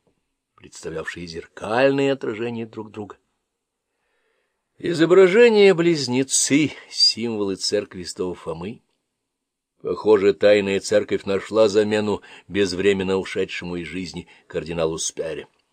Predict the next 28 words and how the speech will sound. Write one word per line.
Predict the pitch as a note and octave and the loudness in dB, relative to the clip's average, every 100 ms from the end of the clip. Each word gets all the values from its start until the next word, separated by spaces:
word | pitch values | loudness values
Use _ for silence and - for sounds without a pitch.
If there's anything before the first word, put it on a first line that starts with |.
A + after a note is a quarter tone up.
| _ _ _ _ _ _ _ _ | _ _ _ _ _ _ _ _
Поняв | - D#2 E2+ D#3+ G#3 G#3 - | -8 -6 0 4 6 4 0
это, | F3+ G3 - D3+ | -2 -2 -2 -4
Грей | A2 D3 D#3 | 2 2 2
отдал | - A#2+ C3 A2+ G2 | -2 -2 -2 -4 -4
распоряжение | - F#2 F2 E2+ G#2 G#2+ F#2+ _ _ _ _ _ | -6 -12 -6 2 2 2 -2 _ _ _ _ _
отправить | - E2+ - - G2+ B2+ F2 E2+ E2 | -8 -8 -6 0 2 4 0 -4 -10
Вигору | G2 G2 F#2+ F2 - E2+ | -10 -6 -2 -4 -6 -14
настоящий | E2 - D#2+ - D#2+ - - F#2+ | -8 -8 -2 0 0 -2 -6 -8
ключ | F2 F2 G2+ - - | -12 -10 -10 -6 -8
Александра | E2 - - F#2 D#2 D2 | -8 -12 -10 -10 -12 -14
Великого, | C#2+ D2+ G#2 E2+ D#2 _ _ _ _ | -14 -14 -12 -10 -12 _ _ _ _
который | _ C2+ C2+ | _ -20 -14
до | C2+ | -14
сих | - | -12
пор | - - - - - | -14 -16 -20 -20 -8
хранился | F#2+ G2 G#2 - G#2+ | -4 -2 -2 -4 -4
в | |
ячейке | G2 G#2 - A2+ G2+ G#2+ | -4 -2 0 0 -2 -8
депозитария | F#2+ G2 G2 F2+ F#2+ G2 F#2 F2+ | -6 -6 -4 -6 -4 -2 -4 -4
египетского | F2 E2+ E2+ - - F#2 D#2 | -6 -8 -12 -12 -14 -12 -12
банка. | - D#2+ - _ _ _ _ _ _ _ _ _ _ _ _ | -12 -14 -20 _ _ _ _ _ _ _ _ _ _ _ _
Он | A2+ D3+ E3+ | 0 2 2
не | F3+ | 2
осмелился | F3 D3+ B2+ C3 C#3+ C#3+ D3 | 2 2 2 6 6 6 0
привезти | C3+ C#3 C3+ - C3 | -4 -4 -6 -8 -6
его | A#2 | -4
во | G#2+ G2+ | -2 -4
Францию, | - G2 - - | -4 -6 -6 -12